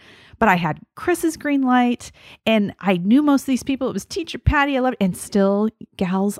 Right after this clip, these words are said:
I had to, you had to, like, kick me out the door. I had to call my other introvert friend, and we would show up. We would drive there,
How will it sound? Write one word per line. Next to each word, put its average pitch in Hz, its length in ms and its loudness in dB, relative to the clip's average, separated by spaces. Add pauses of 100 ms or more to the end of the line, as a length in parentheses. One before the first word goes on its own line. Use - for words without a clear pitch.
I 190 120 0
had 180 320 -4
to, - 160 -16
you 196 100 2
had 190 140 0
to, 190 80 -2
like, 165 260 -6
kick - 320 -4
me 208 120 4
out 175 180 0
the 139 80 -6
door. 214 580 0 (260)
I 185 100 2
had 185 180 0
to 175 60 -2
call 220 240 0
my 190 200 2
other 208 180 2
introvert 208 520 -2
friend, 196 340 2
and 180 160 -2
we 190 100 2
would 180 200 2
show 208 400 2
up. 190 320 2
We 202 100 4
would 180 160 -2
drive 185 480 0
there, 208 400 2